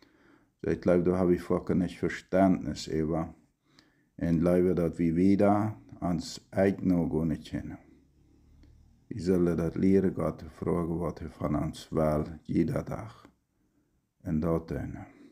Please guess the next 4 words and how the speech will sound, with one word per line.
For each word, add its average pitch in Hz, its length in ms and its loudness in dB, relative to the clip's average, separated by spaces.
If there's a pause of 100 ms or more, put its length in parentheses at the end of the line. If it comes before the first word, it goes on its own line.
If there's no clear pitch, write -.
(680)
Dich 131 300 6
habe 92 300 4
ich - 180 -4
erwählt 92 680 2